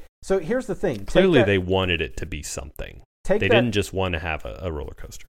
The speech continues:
Speaker 1: Right. Take that same story and give me a Seven Dwarfs Mine Train sort of, an, you know, like, where you have time to, to build that story on the attraction itself as well. And then
Speaker 2: Mm-hmm.
Speaker 1: maybe it's actually,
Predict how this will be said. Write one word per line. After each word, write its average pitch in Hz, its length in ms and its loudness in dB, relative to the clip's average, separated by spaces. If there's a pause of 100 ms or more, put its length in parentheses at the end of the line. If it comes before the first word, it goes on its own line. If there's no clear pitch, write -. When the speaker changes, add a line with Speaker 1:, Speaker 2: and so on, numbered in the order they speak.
Speaker 1:
Right. 156 240 0
Take 214 200 0
that 240 160 2
same 202 220 -4
story 113 540 -4 (180)
and 160 240 -2
give 180 240 2
me 175 640 0
a 143 360 0
Seven 170 460 0
Dwarfs 147 380 -2
Mine 147 480 -2
Train 104 420 -6
sort 120 260 -2
of, - 80 -4
an, 214 220 -10
you 165 120 -2
know, 170 180 4
like, 151 340 0 (640)
where 170 220 2
you 180 220 0
have 165 280 4
time 151 400 -2
to, 131 480 -4 (560)
to 170 160 -4
build 151 540 0
that 131 200 0
story 127 380 -2
on 147 240 2
the 135 140 0
attraction 127 460 -2
itself 135 420 0
as 104 100 -6
well. 139 380 4
And 151 180 -4
then 156 140 -2
Speaker 2:
Mm-hmm. 113 140 0
Speaker 1:
maybe 147 360 2
it's 165 140 -2
actually, 160 400 -2